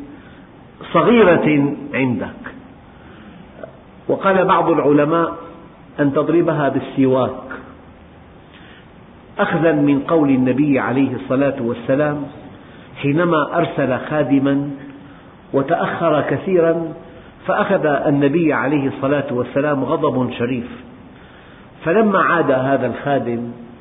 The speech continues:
قال: "أين كنت؟" فذكر، قال: "والله لولا خشية القصاص لأوجعتك بهذا السواك، لولا خشية القصاص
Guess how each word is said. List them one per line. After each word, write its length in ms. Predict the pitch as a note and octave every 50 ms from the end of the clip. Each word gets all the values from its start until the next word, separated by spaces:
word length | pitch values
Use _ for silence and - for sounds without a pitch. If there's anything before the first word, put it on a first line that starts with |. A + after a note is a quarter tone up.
| -
قال: 180 | - F#3 F3 F3
"أين 280 | - G#3 F#3 E3 D3 C3
كنت؟" 420 | - - B2+ C3 B2+ B2+ - - - - - - - - - - - - - - - - -
فذكر، 420 | G3 G3+ G3+ A3 G#3+ - D#3+ D#3 - - - - - - - - - - - - - - - - - - - - - -
قال: 220 | - A3 G#3+ G3+
"والله 480 | F#3+ F#3 F3+ F3 F3 G3 A3 G#3 F3+ F3+
لولا 420 | F3 F3 G3 F#3+ F#3 F3 E3+ D#3
خشية 440 | - - G3 F3+ - - E3+ D#3 - -
القصاص 600 | D3 C3+ C3+ - D#3 D3 - F3 E3+ E3+ E3 - - - - - - - - - - - - - - - - - -
لأوجعتك 640 | C3+ D#3+ D#3 D#3+ D3 C#3+ E3 C#3 C3+ - D3+ C3+ - C3+
بهذا 420 | A#2 B2 A#2+ B2 C3+ B2+ A2 A#2+
السواك، 520 | A2+ - - - B2 A#2+ A2+ A2 G#2 G#2 G#2 - - - - - - - - - - - - - - - - - - - - - - - - - - - - - - - - - - - - - - - - - - - - - - - - - - - - D3+
لولا 320 | F3 F#3 F3+ F3 F3 E3
خشية 460 | - - G3+ F#3+ - F#3 F3 D#3+ E3+
القصاص 680 | D#3 D3+ C#3 - D#3 D#3 C#3+ - D#3+ D#3+ D3+ D#3 D3+